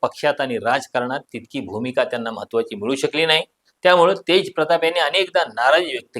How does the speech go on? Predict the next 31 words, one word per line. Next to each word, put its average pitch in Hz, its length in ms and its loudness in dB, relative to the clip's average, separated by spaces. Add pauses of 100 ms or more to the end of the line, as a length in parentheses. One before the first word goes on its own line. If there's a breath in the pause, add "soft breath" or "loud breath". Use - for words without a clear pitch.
केली. 92 200 -10 (500 loud breath)
म्हणजे 147 180 0
मोठा 151 440 2
मुलगा 165 320 2
असून 165 420 -2
सुद्धा 147 560 0 (380 loud breath)
धाकट्याकडे 170 760 2
राज्याचं 131 520 0
आणि 131 100 -8
पक्षाचं 135 540 -4
नेतृत्व 127 460 -6
आहे, 110 220 -2
त्यामुळे 127 320 -4
आपल्यावर 123 340 0
अन्याय 131 360 -4
होतोय 147 320 0
वगैरे, 156 240 2
अशा 143 220 0
प्रकारच्या 135 420 -4
भावना 120 340 -4
अनेकदा 127 400 -4 (360 loud breath)
तेज 113 240 -2
प्रतापनं 113 380 -2
व्यक्त 113 260 -4
केलेल्या 147 320 2
आहेत, 147 160 0
वेगळ्या 107 320 -4
निमित्ताने 147 460 -2
व्यक्त 147 240 -4
केलेल्या 147 360 0
आहेत. 147 100 -2